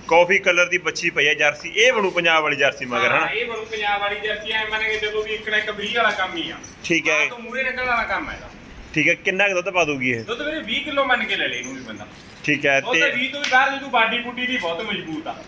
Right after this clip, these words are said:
Speaker 1: ਠੀਕ ਹੈ, ਸਾਫ਼ ਸੁਥਰੀ ਹੈ ਨਾ?
Speaker 2: ਹਾਂ, ਸਵੇਰੇ ਐਂ ਮੰਨ ਕੇ ਚੱਲੋ ਇਹਦਾ ਪੰਜ ਛੇ ਕਿਲੋ ਬੋਲਾ ਕੱਢਿਆ ਹੋਇਆ। ਇਹ ਮੰਨ ਕੇ ਚੱਲੋ ਸਫ਼ਰ ਮੰਨ ਕੇ ਸੂਪੀਆਂ ਵੈੜਾਂ।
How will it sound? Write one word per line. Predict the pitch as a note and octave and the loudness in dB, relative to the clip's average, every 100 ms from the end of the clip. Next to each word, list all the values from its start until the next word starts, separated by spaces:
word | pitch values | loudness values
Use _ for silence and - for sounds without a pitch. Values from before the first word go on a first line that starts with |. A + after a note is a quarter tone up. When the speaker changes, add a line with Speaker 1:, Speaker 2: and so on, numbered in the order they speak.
| - - - | -18 -20 -2
Speaker 1:
ਠੀਕ | D3 D3+ | 2 2
ਹੈ, | |
ਸਾਫ਼ | D3 D#3+ C#3+ | 4 2 2
ਸੁਥਰੀ | C3+ A#2+ B2+ | -4 0 2
ਹੈ | |
ਨਾ? | F#3 | 2
Speaker 2:
ਹਾਂ, | E3 E3+ - D3 D#3 | -2 -8 -8 -8 -10
ਸਵੇਰੇ | G3 A3 A#3 | -4 -2 2
ਐਂ | B3+ B3+ B3 | 2 2 0
ਮੰਨ | B3 | -4
ਕੇ | B3+ B3+ | -2 -2
ਚੱਲੋ | A#3 B3 | 0 -2
ਇਹਦਾ | C#4 | -2
ਪੰਜ | C4+ A#3+ A3+ | -4 -4 -4
ਛੇ | A3 | -8
ਕਿਲੋ | A3 A3+ G#3+ | -6 -6 -4
ਬੋਲਾ | A3+ C4 | -2 -2
ਕੱਢਿਆ | B3 C4+ C4 | -2 0 0
ਹੋਇਆ। | A3 A#3+ | 2 2
ਇਹ | B3+ B3 B3+ B3+ - - - G3 | 2 0 -2 -6 -14 -18 -16 -6
ਮੰਨ | A3 | -6
ਕੇ | B3+ | -2
ਚੱਲੋ | C#4 C#4 | -2 0
ਸਫ਼ਰ | G3+ G3+ A#3+ | 0 0 0
ਮੰਨ | A#3+ A#3 A#3 | 0 0 0
ਕੇ | A#3 | -2
ਸੂਪੀਆਂ | A3+ F#3 F3 D#3+ | -4 -8 -4 -2
ਵੈੜਾਂ। | D3+ - | 0 -2